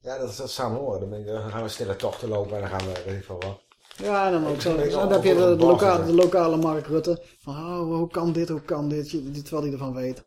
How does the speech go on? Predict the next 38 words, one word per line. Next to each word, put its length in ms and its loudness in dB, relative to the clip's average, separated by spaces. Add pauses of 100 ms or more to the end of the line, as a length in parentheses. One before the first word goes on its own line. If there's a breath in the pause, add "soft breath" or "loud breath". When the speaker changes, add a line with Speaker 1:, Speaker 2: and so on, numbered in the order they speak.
(100)
Speaker 1:
Dit 120 -6
is 60 -8
verschrikkelijk 440 -4
voor 100 -4
de, 140 0
voor 80 -4
die, 100 -8
voor 100 -8
die 80 -8
mensen 240 -6
zelf 200 -2
die 140 -4
het 40 -6
meegemaakt 420 0
hebben, 180 -2
voor 100 -6
de 60 -8
familieleden 500 0
van 140 0
Speaker 2:
Oh, 40 6
Speaker 1:
mensen 180 12
Speaker 2:
weet 120 8
ik 80 10
Speaker 1:
die 80 8
Speaker 2:
niet. 100 4
Speaker 1:
van, 100 -2
eh, 60 -8 (100)
Speaker 2:
Weet 220 6
ik 80 4
niet. 260 -2
Speaker 1:
Jawel, 280 0
dat 280 -10
denk 120 -6
ik 60 -12
wel. 100 -4
Speaker 2:
Weet 240 10
ik 60 6
niet. 280 0